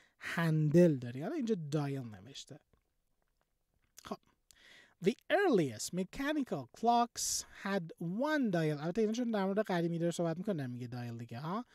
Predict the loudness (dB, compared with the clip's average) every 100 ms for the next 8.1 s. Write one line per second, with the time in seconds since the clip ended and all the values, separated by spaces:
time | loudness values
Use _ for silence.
0 | -20 -20 _ -4 2 6 6 4 -2 0
1 | 0 0 -2 -2 -2 -2 -4 -2 -2 0
2 | 0 0 2 2 0 -2 -2 -4 -4 0
3 | 2 4 2 2 0 0 0 0 -4 -8
4 | -16 -20 -20 -20 _ _ 2 2 4 2
5 | 2 2 0 2 2 2 -2 0 0 2
6 | 4 4 4 4 4 4 4 4 0 -2
7 | -4 -4 0 2 6 6 6 2 0 -2
8 | -6